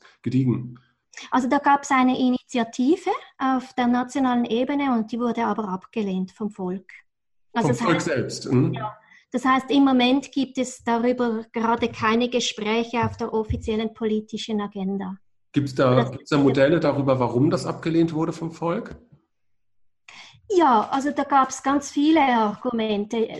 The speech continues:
Speaker 2: Einige haben Sie vorher auch gesagt. Also die Rechten oder die Liberalen haben sehr stark auch das Gefühl, dass die Menschen dann nicht mehr arbeiten und dass die Menschen, die nicht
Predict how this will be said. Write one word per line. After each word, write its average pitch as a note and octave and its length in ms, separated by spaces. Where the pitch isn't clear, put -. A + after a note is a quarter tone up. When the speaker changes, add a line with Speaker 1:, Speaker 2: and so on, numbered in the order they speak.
Speaker 2:
Einige B3+ 420
haben A#3+ 220
Sie B3 160
vorher A#3 500
auch - 180
gesagt. A#3+ 540
Also B3 240
die B3 640
Rechten B3+ 560
oder B3 140
die B3 140
Liberalen A#3+ 580
haben B3 180
sehr B3 180
stark B3+ 320
auch A#3+ 140
das B3+ 160
Gefühl, B3 160
dass A#3+ 160
die A#3 80
Menschen A#3+ 420
dann A3 200
nicht A3+ 320
mehr G#3+ 200
arbeiten C#4 760
und B3+ 280
dass B3 380
die C#4+ 280
Menschen, C4+ 600
die A#3 140
nicht D4+ 400